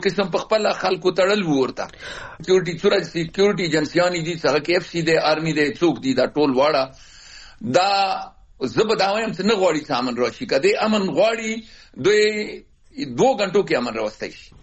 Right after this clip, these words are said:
کوم رنګ ورکول غواړي، هغه بالکل غلطه دی. دا شیعه سني جنگ بالکل نه دی. دې ته رنګ ورکول دي، دا رنګ ورکول کې، زه به درته دا وایم چې کوم خلک باد شي وو،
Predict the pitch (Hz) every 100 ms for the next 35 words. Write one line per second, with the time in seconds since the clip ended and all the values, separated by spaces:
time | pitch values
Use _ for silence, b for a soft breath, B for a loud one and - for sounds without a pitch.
0 | - 269 285 262 240 214 254 226 196 190
1 | 220 208 202 226 262 - 175 190 160 254
2 | 262 214 196 202 202 190 180 - _ _
3 | _ - 135 147 220 - 220 202 202 208
4 | 180 196 175 143 127 131 240 233 180 147
5 | 135 107 95 _ - _ - - - 175
6 | 214 180 220 226 220 220 220 214 220 185
7 | 196 214 196 165 180 190 165 175 170 165
8 | - b b - 131 143 202 226 202 190
9 | 185 185 196 185 - 165 202 190 - 202
10 | 190 165 165 - - 147 143 143 175